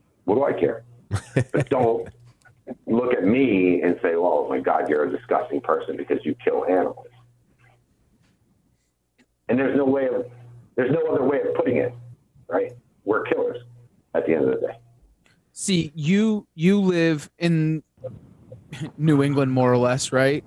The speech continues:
Speaker 3: And on the East Coast, and we have a problem. And,
Speaker 1: Yeah.
Speaker 3: like, I had this problem before. Like, I would always hide the fact that I was an outdoorsman or a hunter.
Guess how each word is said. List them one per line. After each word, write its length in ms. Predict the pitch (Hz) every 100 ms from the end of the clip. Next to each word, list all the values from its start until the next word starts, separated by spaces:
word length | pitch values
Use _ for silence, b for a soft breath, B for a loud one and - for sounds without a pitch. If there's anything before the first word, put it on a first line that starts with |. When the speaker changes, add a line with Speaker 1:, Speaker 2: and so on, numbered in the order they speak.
| -
Speaker 3:
And 680 | 156 151 143 139 143 - - _ _ _ _ _ _ _ _ - 117
on 160 | 170 165
the 160 | 165
East 180 | 165 -
Coast, 320 | - 143 139 -
and 160 | 160
we 160 | 165 196
have 160 | 208 190
a 60 |
problem. 480 | - 156 151 143 143 139
And, 120 | -
Speaker 1:
Yeah. 40 |
Speaker 3:
like, 220 | 160 151 -
I 200 | 165 190
had 240 | 202 185
this 120 | 160 -
problem 440 | 170 151 147 143
before. 640 | 135 123 151 147 143 135 - - - _ _ - - - - - _ _ _
Like, 200 | 190 175 B B
I 100 | 175
would 120 | 196
always 220 | 220 202 -
hide 300 | 185 190 170
the 60 |
fact 340 | 156 156 147 -
that 100 | 143
I 80 |
was 180 | 139 131
an 60 | 139
outdoorsman 640 | 131 120 127 123 120 120
or 140 | 123 117
a 80 | 113
hunter. 400 | 120 110 107